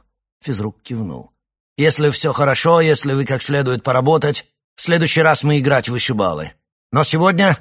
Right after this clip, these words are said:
силовая подготовка. Шагом марш!» Разговор был окончен. Приходилось довольствоваться обещанием игры в вышибалы, и класс начал торопливо переодеваться.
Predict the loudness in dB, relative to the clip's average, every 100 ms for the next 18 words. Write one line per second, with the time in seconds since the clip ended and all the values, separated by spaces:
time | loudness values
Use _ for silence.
0 | _ _ -2 2 4 4 2 -2 -4 -4
1 | -6 -8 -10 _ _ -4 0 2 2 2
2 | 0 -6 -12 _ _ _ _ _ _ _
3 | _ _ _ _ -12 -10 -6 -4 -4 -4
4 | -4 -4 -6 -10 -12 -14 -20 _ _ _
5 | _ _ _ -10 -4 -4 -2 -4 0 0
6 | 0 -2 -4 -2 0 0 0 -4 -4 -4
7 | -4 -4 -6 -6 -10 -10 -10 -10 -10 -10
8 | -10 -12 -16 _ _ _ _ -12 0 0
9 | 0 -4 _ _ _ -2 -2 -4 -4 -4
10 | -4 -4 -8 -8 -8 -8 -6 -8 -10 -10
11 | -10 -10